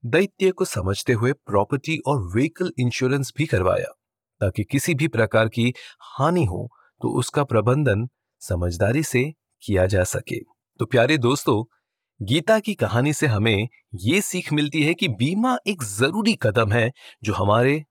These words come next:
जो हमारे परिवार को भविष्य में सुरक्षित बनाता है। आइए हम भी गीता की तरह अपने जीवन और सपनों को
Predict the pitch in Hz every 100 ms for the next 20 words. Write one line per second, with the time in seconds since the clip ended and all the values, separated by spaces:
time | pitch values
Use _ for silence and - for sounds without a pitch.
0 | _ - 175 170 180 185 185 110 110 110
1 | 123 123 131 151 - _ _ 104 95 127
2 | 185 - 151 143 165 208 - 107 104 -
3 | 147 101 90 87 98 101 101 - _ _
4 | _ - 175 196 190 _ _ _ 160 202
5 | 170 196 127 107 - 123 135 - 98 98
6 | 143 _ - - 196 110 117 135 135 135
7 | 131 - 113 - 98 90 135 170